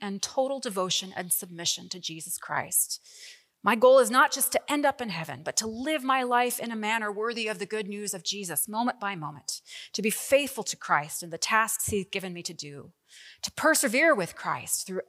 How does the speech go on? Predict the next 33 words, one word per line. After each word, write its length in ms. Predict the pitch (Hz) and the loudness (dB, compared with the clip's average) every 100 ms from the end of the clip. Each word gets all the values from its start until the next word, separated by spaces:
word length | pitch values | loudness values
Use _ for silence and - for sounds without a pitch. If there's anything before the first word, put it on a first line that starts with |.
| - | 2
every 280 | 285 277 | 2 0
trial, 480 | 269 - 170 135 - - | -6 0 2 2 -4 -14
through 140 | - - | -20 -10
prison, 440 | - 339 175 90 | 0 0 0 -6
through 140 | - 175 | -14 -4
sufferings, 760 | - 330 277 185 147 - - - - - | 4 4 4 -4 -4 -6 -8 -8 -16 -14
through 140 | - 220 | -8 -4
humiliation, 800 | 254 285 277 262 302 - 139 127 | -2 0 2 4 4 0 -4 -4
even 520 | 277 330 349 339 330 | 0 0 0 -4 -6
to 120 | - | -8
death, 420 | 233 175 - - - - - | 2 2 2 -4 -14 -16 -8
to 120 | - | -2
run 160 | 226 226 | 0 0
my 120 | 202 | -2
very 340 | 170 220 233 | -2 -2 -2
hardest 500 | 220 190 160 151 - | -2 0 0 -2 -8
until 320 | 160 165 185 180 | -10 -12 -10 -8
I 80 | |
cross 520 | 165 - 175 170 - - _ | -8 -4 -4 -2 -6 -8 _
the 60 | 175 | -12
finish 400 | - 165 147 - | -8 -6 -6 -6
line. 320 | 151 - 196 _ _ _ _ _ _ _ _ _ _ _ _ _ _ _ _ _ _ - _ _ _ _ _ _ - - _ _ _ | -10 -12 -20 _ _ _ _ _ _ _ _ _ _ _ _ _ _ _ _ _ _ -20 _ _ _ _ _ _ -8 -8 _ _ _
And 100 | 196 | 2
that 200 | 226 269 | 6 6
is 120 | 285 - | 4 0
to 120 | 269 | -2
be 160 | 277 | 0
our 240 | 233 240 269 | 6 6 6
one 400 | 220 233 254 262 | 2 0 0 -4
thing 340 | - 254 262 | -4 -4 -6
together 500 | 254 208 190 180 190 190 | -6 -4 -2 -4 -8 -6
as 200 | 196 180 | -6 -6
well. 380 | 151 175 196 | -8 -10 -12